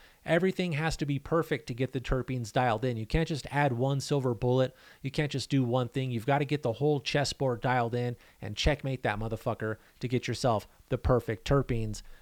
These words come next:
Then it says, "Do you know to increase any particular terpenes?" Yes. Um, I've noticed that in lemon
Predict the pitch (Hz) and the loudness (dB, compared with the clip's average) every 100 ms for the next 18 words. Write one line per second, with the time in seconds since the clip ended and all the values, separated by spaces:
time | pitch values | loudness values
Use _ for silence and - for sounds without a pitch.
0 | - 139 143 - 143 120 143 160 160 151 | -2 0 2 4 4 4 2 4 4 4
1 | 165 151 139 160 143 139 143 139 - - | 2 0 2 0 0 0 0 -2 -6 -8
2 | - 127 - 208 208 202 120 104 127 107 | 0 2 8 6 8 6 4 4 0 0
3 | 107 87 87 175 170 - - - - - | -4 -8 0 4 4 0 -8 -12 -20 -6
4 | 151 156 143 120 107 - _ _ - 202 | 0 2 0 -2 -8 -12 _ _ 0 2
5 | 208 160 139 147 - 147 160 - 160 151 | 4 2 2 0 -2 0 0 0 0 0
6 | 139 - - - 113 135 156 180 180 | 0 -4 -8 -8 0 2 2 2 0